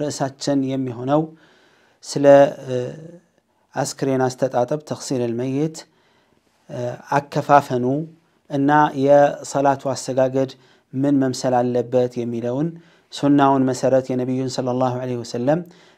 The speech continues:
ፈለግ ወይም ሱና መሰረት ያደረገ ይሆናል ኢንሻአላህ። እ፣ ማስረጃዎች ላይ አንገባም። ነገር ግን ተር-፣ ተግባሩን ባጭሩ፣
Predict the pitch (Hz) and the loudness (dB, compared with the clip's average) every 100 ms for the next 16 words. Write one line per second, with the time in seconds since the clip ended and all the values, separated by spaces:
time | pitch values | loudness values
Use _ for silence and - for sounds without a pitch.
0 | _ 139 135 135 135 127 - 123 131 139 | _ 2 4 2 0 -2 -6 -6 -4 -4
1 | 135 131 131 131 127 - _ _ _ 131 | -6 -8 -2 -2 -2 -12 _ _ _ 4
2 | 135 131 127 127 123 127 127 - 139 127 | 4 6 2 0 2 2 0 -4 -6 -4
3 | 127 123 117 113 127 120 123 190 - _ | -2 -2 -4 -8 -8 -6 -6 -8 -12 _
4 | - - _ _ _ 135 127 123 - - | -20 -20 _ _ _ -4 -2 -2 -4 -10
5 | 160 143 151 160 160 151 151 147 147 135 | -6 4 4 4 2 6 6 6 4 6
6 | 131 127 123 131 180 226 - 139 135 139 | 6 2 2 2 0 -2 -10 -6 -2 0
7 | 139 139 156 143 156 147 139 135 139 143 | 0 0 2 0 2 0 4 6 6 4
8 | 139 139 139 - | 4 4 4 0